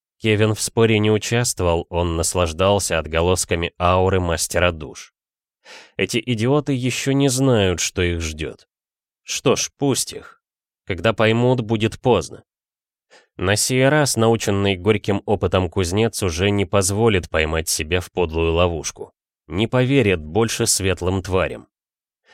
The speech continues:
При воспоминании об этом событии капитан стражи незаметно сжал кулаки.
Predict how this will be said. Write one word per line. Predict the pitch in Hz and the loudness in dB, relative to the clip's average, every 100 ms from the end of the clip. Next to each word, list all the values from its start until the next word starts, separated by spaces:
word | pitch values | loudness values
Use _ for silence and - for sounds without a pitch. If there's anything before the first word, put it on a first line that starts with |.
| _ _ | _ _
При | 113 | 0
воспоминании | 117 127 - 127 127 135 135 135 135 - | 2 2 2 2 2 2 2 4 2 0
об | 113 | 0
этом | 123 120 113 | 2 2 0
событии | - 110 101 120 123 | 0 -2 -2 -2 -2
капитан | 117 104 107 107 95 | -2 -2 0 0 0
стражи | - - 107 107 107 | -2 -2 0 0 0
незаметно | 110 104 101 101 - 104 | 0 0 0 0 -2 -2
сжал | 95 82 92 90 | -2 0 0 0
кулаки. | - 95 90 - 82 | 0 -2 -2 -6 -8